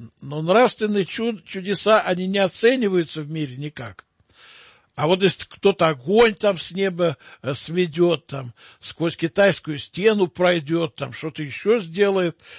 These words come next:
вот этому будут уделять большое значение. И главный чудесник будет Антихрист,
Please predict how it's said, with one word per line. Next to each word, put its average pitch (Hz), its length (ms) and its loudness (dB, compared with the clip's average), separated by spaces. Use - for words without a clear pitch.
вот 147 240 -2
этому 170 400 0
будут 156 520 -4
уделять 160 500 4
большое 151 460 -4
значение. 123 840 -8
И 139 140 -8
главный 165 480 4
чудесник 190 800 -4
будет 156 480 0
Антихрист, 208 1000 0